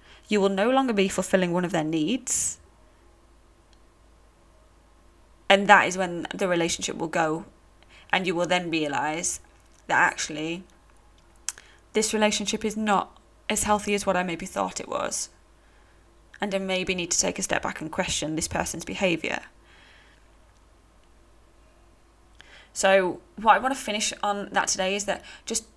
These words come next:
don't let someone's words blind you from their behaviour. Notice people's behaviour, understand people's behaviour, and become more aware, especially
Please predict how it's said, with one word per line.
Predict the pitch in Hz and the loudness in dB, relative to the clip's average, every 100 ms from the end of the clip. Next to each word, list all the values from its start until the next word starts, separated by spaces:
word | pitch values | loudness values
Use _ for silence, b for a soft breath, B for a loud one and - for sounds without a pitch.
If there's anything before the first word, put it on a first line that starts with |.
| - | 2
don't | 214 254 - | 2 2 2
let | 240 - | 2 2
someone's | - 226 220 233 233 | -2 -4 -6 -6 -2
words | 190 - 165 214 - - - | 0 2 0 -2 -4 -8 -4
blind | 208 202 202 202 | 0 2 0 -2
you | 175 165 | -2 -4
from | - | -4
their | 180 175 | -6 -4
behaviour. | 185 196 185 185 175 190 262 - b b b b b b - | -2 0 0 0 0 0 0 -6 b b b b b b -6
Notice | 208 208 220 - - | 0 2 2 -2 -2
people's | 233 220 220 | -4 -6 -8
behaviour, | 214 202 202 175 180 - - 233 - b b b - | -8 -4 -2 -2 -4 -2 -2 -6 -16 b b b -8
understand | 214 214 220 208 220 247 240 | -4 -2 0 2 0 0 -2
people's | 208 196 185 | 0 0 -2
behaviour, | 190 190 185 - - - 214 220 - _ b b b b b | -2 -2 -2 -2 -2 -2 -2 -8 -20 _ b b b b b
and | 196 190 196 190 190 - - _ _ _ _ _ - - | 2 2 0 -4 -4 -6 -12 _ _ _ _ _ -18 -4
become | 226 - 240 | -2 0 2
more | 254 277 | 6 6
aware, | 277 208 190 233 240 233 - - | 6 4 4 6 4 2 0 -4
especially | 202 - 226 - 233 220 | -4 -4 -4 -6 -4 -4